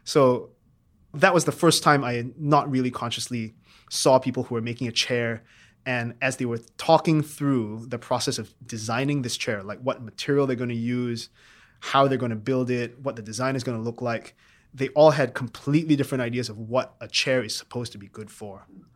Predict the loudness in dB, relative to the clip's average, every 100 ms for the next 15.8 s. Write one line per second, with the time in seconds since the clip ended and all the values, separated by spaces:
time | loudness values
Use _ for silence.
0 | _ _ -6 -4 -6 0 2 6 8 8
1 | 8 4 -4 -6 -8 -14 _ _ _ _
2 | _ _ _ 0 2 2 4 2 2 -4
3 | -6 -6 -4 -4 -6 -10 -6 -6 -8 -10
4 | -20 _ _ _ -8 0 2 2 2 4
5 | 4 2 -4 _ _ _ -20 _ _ _
6 | _ -4 -2 -2 -4 -8 -8 -8 -8 -8
7 | -14 -8 -2 0 2 0 -2 -12 -10 -8
8 | -6 -4 -4 -6 -12 -16 -8 -4 -4 -8
9 | -20 _ _ _ -12 -6 0 2 2 0
10 | -2 -6 -12 -12 -10 -12 -16 _ _ -20
11 | -20 -4 -2 -2 -14 -18 _ _ _ _
12 | _ -6 -4 -2 -2 4 4 4 0 0
13 | 0 -4 -4 -6 -8 -10 -12 -8 -6 -4
14 | -4 -4 -6 -6 -6 -4 -2 -2 -4 -6
15 | -10 -8 -6 -6 -10 -14 -16